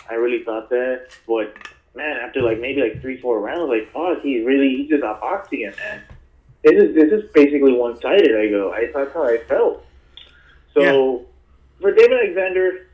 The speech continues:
Speaker 1: um, he, he looked, yeah, he, he looked pretty good. Um,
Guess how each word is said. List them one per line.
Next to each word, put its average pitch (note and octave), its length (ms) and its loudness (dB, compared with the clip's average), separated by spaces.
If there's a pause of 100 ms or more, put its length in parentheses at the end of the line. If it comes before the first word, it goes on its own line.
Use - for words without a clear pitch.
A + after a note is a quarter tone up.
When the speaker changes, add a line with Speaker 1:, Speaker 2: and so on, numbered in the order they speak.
Speaker 1:
um, C3+ 500 -10 (1400)
he, E3+ 160 -2
he A3 120 -2
looked, A3+ 280 4
yeah, A#3+ 240 2
he, F3 160 4 (100)
he F3 180 2
looked F#3+ 320 4
pretty F#3 220 4
good. C#3+ 420 8 (340)
Um, A#2+ 500 -6